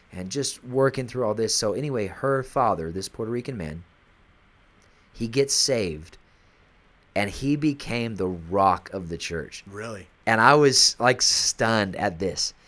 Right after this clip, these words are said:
Speaker 1: He became the guy. He never missed service. He
Speaker 2: Wow.
Speaker 1: never missed outreach.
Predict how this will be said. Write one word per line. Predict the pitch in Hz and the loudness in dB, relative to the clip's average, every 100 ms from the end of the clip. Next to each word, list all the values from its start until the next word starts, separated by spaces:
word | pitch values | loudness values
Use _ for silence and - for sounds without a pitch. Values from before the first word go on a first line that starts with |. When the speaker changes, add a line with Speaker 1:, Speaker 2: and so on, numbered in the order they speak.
| _ - - | _ -20 -20
Speaker 1:
He | - 151 | -2 2
became | 160 160 160 143 | 2 2 0 0
the | 123 | 2
guy. | 113 104 | 4 2
He | 117 | 0
never | 117 117 120 123 135 | -4 -2 0 0 0
missed | 139 - | 0 0
service. | - 104 113 131 - _ _ _ - | 0 0 -2 -6 -8 _ _ _ -12
He | 104 | -6
Speaker 2:
Wow. | 107 | -2
Speaker 1:
never | 107 123 | 0 0
missed | 127 127 - | -2 -2 0
outreach. | 110 101 101 127 - | 0 2 -2 -4 -8